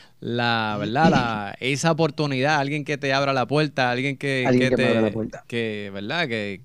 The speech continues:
Speaker 1: que te lleve donde es para,
Speaker 2: Exacto,
Speaker 1: para
Speaker 2: por lo menos que me dejara entrar.
Speaker 1: Exacto,
Speaker 2: O sea, yo lo que necesitaba era
Speaker 1: exacto.
Speaker 2: entrar.
Speaker 1: Que te, que te lleve allí,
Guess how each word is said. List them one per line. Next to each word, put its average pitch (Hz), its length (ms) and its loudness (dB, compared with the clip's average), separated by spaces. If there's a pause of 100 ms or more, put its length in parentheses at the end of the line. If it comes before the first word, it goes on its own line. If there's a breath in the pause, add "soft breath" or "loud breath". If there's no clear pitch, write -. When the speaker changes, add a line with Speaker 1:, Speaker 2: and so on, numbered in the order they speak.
Speaker 1:
que 135 140 2
te 127 180 0
lleve 175 260 6
donde 165 440 0
es 156 120 -8 (460 soft breath)
para, 110 380 -2 (260)
Speaker 2:
Exacto, 233 320 10
Speaker 1:
para - 140 4 (160)
Speaker 2:
por 202 140 12
lo 196 80 12
menos 254 200 12
que 247 80 12
me 202 120 12
dejara 185 240 12
entrar. 143 400 6
Speaker 1:
Exacto, 143 400 6
Speaker 2:
O 117 40 8
sea, 117 60 10
yo 139 60 12
lo 160 60 10
que 185 40 10
necesitaba 190 300 10
era 170 80 8
Speaker 1:
exacto. 135 180 -2
Speaker 2:
entrar. - 220 -12
Speaker 1:
Que 127 160 0
te, 120 200 0
que 123 120 0
te 135 160 2
lleve 208 240 10
allí, 226 380 6